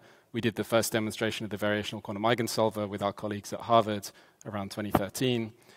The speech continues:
And, you know, had a wonderful time in academia making these small-scale demonstrations,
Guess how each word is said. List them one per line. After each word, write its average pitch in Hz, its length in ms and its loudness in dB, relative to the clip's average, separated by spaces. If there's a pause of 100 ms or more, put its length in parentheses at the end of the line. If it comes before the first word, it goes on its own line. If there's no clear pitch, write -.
(200)
And, 151 240 8
you 180 80 8
know, 131 80 10
had 151 160 10
a 143 40 10
wonderful 135 420 6
time 135 480 6
in 123 160 -2
academia 120 560 0
making 110 400 -4
these 104 160 -4
small-scale 107 540 -4
demonstrations, 110 920 0